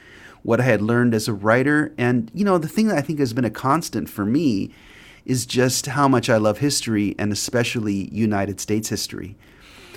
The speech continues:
One of my earlier childhood memories is, is of my father taking night school classes at L A City College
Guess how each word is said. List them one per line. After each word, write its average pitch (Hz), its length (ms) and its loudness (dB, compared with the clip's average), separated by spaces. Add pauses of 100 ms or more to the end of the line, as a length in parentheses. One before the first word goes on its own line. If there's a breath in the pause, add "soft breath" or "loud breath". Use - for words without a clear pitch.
One 131 200 4
of 135 80 6
my 120 260 4 (200)
earlier 127 360 4
childhood 120 400 2
memories 127 440 2
is, 101 120 -6 (180)
is 107 160 -4
of 104 140 -2
my 101 140 0
father 107 360 2
taking 104 380 -4
night 101 220 -4
school 117 200 -4
classes 107 600 0
at 104 140 -4
L 101 140 -2
A 107 120 0
City 110 260 -4
College 123 580 -2